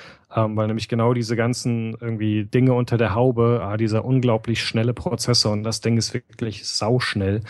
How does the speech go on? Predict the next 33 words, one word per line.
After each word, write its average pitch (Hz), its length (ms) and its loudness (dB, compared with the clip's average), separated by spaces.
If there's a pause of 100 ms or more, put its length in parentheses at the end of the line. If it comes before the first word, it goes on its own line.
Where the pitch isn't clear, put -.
(480)
ähm, 110 440 4 (1000)
wahnsinnig 135 340 2
gut 139 140 0
funktionieren. 139 580 2
Dieser 120 440 -2
M 123 160 -4
seven 147 380 0
Chip - 380 -4
irgendwie, 127 440 0
ähm, 123 420 -8
ich 123 180 -10
bin 135 200 2
ja 135 80 6
nun 131 180 4
irgendwie 131 240 -2
auch 123 280 -6
relativ, 123 680 -4
äh, 117 400 2
stark - 560 0
Quantified 131 560 0
Self 135 260 0
interessiert 123 600 -2
und 107 100 -2
benutze 120 260 0
verschiedene 123 400 2
Tracking-Apps, 120 760 0 (480)
um 113 160 2
damit 117 300 4
zu 123 100 0
spielen. 113 460 2
Das 104 180 -2
macht 110 320 0
wahnsinnig 123 680 0